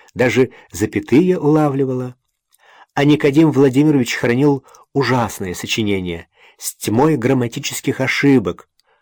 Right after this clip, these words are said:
"Он жив?" — спросил Костенко. "Да что вы!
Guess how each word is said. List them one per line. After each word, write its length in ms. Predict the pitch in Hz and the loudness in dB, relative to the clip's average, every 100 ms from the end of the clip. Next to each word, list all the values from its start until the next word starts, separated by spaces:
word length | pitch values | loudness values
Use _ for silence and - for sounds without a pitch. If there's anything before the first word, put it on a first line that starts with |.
| _ _ - | _ _ -4
"Он 200 | 131 107 | -2 0
жив?" — 320 | 98 156 156 | 2 0 0
спросил 400 | - - - 95 | -8 -8 -2 -2
Костенко. 600 | - - - 80 - 73 _ _ _ _ _ _ | -4 -6 -6 -6 -10 -16 _ _ _ _ _ _
"Да 160 | 98 135 | -4 -4
что 800 | - - - - 160 160 151 131 | -4 -8 -8 -2 2 4 4 2
вы! 460 | 107 113 90 - | 2 0 0 -6